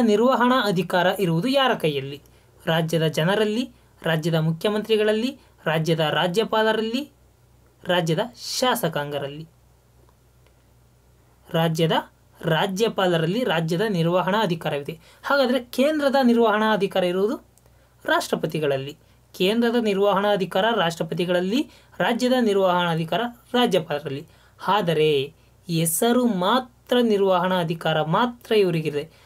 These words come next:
ಆದರೆ ನಿಜವಾದ ನಿರ್ವಹಣಾ ಅಧಿಕಾರ ಇರುವುದು ಯಾರ ಕೈಯಲ್ಲಿ? ರಾಜ್ಯಗಳಲ್ಲಿ ಮುಖ್ಯಮಂತ್ರಿಗಳ ಕೈಯಲ್ಲಿ, ಕೇಂದ್ರದಲ್ಲಿ ಪ್ರಧಾನಮಂತ್ರಿಗಳ ಕೈಯಲ್ಲಿ. But ಪ್ರಶ್ನೆ ಕೇಳಿದ ಮಾತ್ರ ನಾವು ರಾಜ್ಯದ ರಾಜ್ಯಪಾಲರು ಅಂತಲೇ ಬರೀಬೇಕು, ಕೇಂದ್ರದಲ್ಲಿ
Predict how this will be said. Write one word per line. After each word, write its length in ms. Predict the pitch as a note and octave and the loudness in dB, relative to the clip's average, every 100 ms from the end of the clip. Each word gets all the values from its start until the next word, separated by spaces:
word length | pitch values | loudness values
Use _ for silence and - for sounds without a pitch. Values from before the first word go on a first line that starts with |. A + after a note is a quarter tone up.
| - F#3+ | -6 -2
ಆದರೆ 360 | G3+ F3+ F3 | 0 0 0
ನಿಜವಾದ 680 | F#3+ F3+ E3+ C4 C#4 C#4 C4 C4+ | 0 0 2 2 4 2 2 2
ನಿರ್ವಹಣಾ 580 | G3+ G3+ G3 F#3+ G3+ | 2 2 2 2 0
ಅಧಿಕಾರ 320 | F#3+ F3+ F3+ E3+ | 0 -2 -2 0
ಇರುವುದು 300 | E3 D#3 E3 | 0 -2 -2
ಯಾರ 100 | D#3 | -2
ಕೈಯಲ್ಲಿ? 480 | E3 E3 G3+ F4 - - _ _ _ _ _ _ _ - | 0 0 0 -2 -4 -20 _ _ _ _ _ _ _ -4
ರಾಜ್ಯಗಳಲ್ಲಿ 720 | E3 F3+ E3 F#3 F3 E3+ E3 | -2 0 0 0 2 0 0
ಮುಖ್ಯಮಂತ್ರಿಗಳ 800 | D#3+ E3 A#3 A#3 A3+ F#3+ E3+ D#3+ | -2 -2 -2 0 0 -2 0 0
ಕೈಯಲ್ಲಿ, 600 | D#3+ D3 C#3+ D3+ F#3+ G3 _ _ | -2 -4 -4 -4 -4 -6 _ _
ಕೇಂದ್ರದಲ್ಲಿ 680 | - F#3 E3 D3+ D3+ G#3+ D#4 - _ | 0 0 0 -2 -2 -2 -6 -12 _
ಪ್ರಧಾನಮಂತ್ರಿಗಳ 800 | - D#3 F#3 G#3+ G3 E3 E3 D3+ C#3+ | -4 0 2 2 0 -2 -2 -2 -2
ಕೈಯಲ್ಲಿ. 600 | D#3 C#3+ C3+ C3+ C#3 - - _ | -4 -4 -6 -8 -12 -14 -20 _
But 180 | A3 C4+ | -2 -2
ಪ್ರಶ್ನೆ 460 | - A#3 A#3 D#4 D4 | -2 -2 -2 -2 -2
ಕೇಳಿದ 240 | A#3 F#3 | 0 0
ಮಾತ್ರ 300 | D#3+ D#3 D#3+ | 0 -2 -4
ನಾವು 440 | D3+ D3 G3+ A#3+ A#3+ - - | -4 0 0 0 -2 -12 -10
ರಾಜ್ಯದ 420 | D#3+ D#3+ E3+ E3 | -4 -2 -2 -2
ರಾಜ್ಯಪಾಲರು 760 | E3 D3+ F3+ F#3 A3+ A3+ A3 G#3+ | -2 0 -2 -2 0 0 2 0
ಅಂತಲೇ 320 | G#3 G#3 A3 | -2 -2 -2
ಬರೀಬೇಕು, 720 | G#3 G#3 G#3 G#3+ D4+ - _ _ _ - | 0 2 0 -2 -8 -10 _ _ _ -4
ಕೇಂದ್ರದಲ್ಲಿ 640 | F3+ E3+ F3 F#3 C4+ F4 | -2 0 0 0 -2 -6